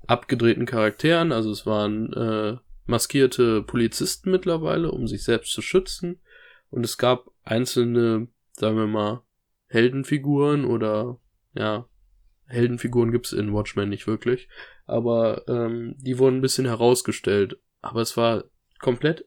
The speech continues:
eigenständig erstmal. Es hatte erstmal nichts damit zu tun.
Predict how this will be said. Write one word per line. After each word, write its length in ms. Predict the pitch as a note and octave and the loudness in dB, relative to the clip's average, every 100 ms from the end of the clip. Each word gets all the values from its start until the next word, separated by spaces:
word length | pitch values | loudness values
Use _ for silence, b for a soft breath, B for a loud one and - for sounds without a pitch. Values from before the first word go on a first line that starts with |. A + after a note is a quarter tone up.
| _ | _
eigenständig 800 | - C3 G2+ - - F#2+ A2 - - | 2 2 2 -4 -6 -6 -8 -12 -14
erstmal. 440 | - - - - - | -14 -14 -14 -14 -18
Es 140 | - - | -12 -10
hatte 380 | A2+ B2 A2 - | -6 -6 -6 -8
erstmal 340 | - B2 - D#3+ | -8 -6 -4 -4
nichts 280 | C#3 - | -6 -10
damit 280 | - B2+ B2 | -6 -6 -6
zu 120 | - | -8
tun. 420 | C3 D3+ D3 C3 | -8 -4 -4 -4